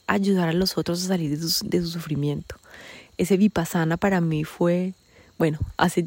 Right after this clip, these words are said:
tiempo que estoy dando pasos iniciáticos y cada escala que doy está alguien apoyándome.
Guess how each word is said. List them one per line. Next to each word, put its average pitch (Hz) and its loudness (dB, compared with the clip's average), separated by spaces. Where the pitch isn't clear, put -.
tiempo 202 6
que 190 0
estoy 165 0
dando 165 2
pasos 185 -2
iniciáticos 170 0
y 175 -4
cada 151 2
escala 185 0
que - 0
doy 147 4
está 175 -2
alguien 180 2
apoyándome. 165 0